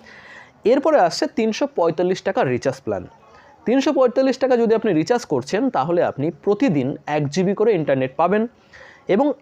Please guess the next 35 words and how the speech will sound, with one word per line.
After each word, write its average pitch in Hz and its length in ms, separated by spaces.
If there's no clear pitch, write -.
এখানে 202 340
আপনি 143 240
ষাট 190 440
দিনের 175 340
ভ্যালিডিটি 143 420
পাবেন, 139 400
আর 135 140
তার 196 140
সঙ্গে 165 400
per 180 200
day 170 260
একশোটি 214 480
করে 165 240
এসএমএস 180 360
আপনি 123 220
কিন্তু 147 240
পেয়ে 147 180
যাবেন। 107 260
এবং 170 220
অবশ্যই 262 400
আনলিমিটেড, 180 520
আহ, - 280
কল 160 220
তো 180 120
আমি 170 160
আগেই 147 240
বলে 175 200
দিয়েছি 165 240
যে 185 80
এটা 160 160
প্রত্যেকটা - 600
রিচার্জ 165 280
প্ল্যানেই 160 280
কিন্তু 208 280
থাকছে। - 440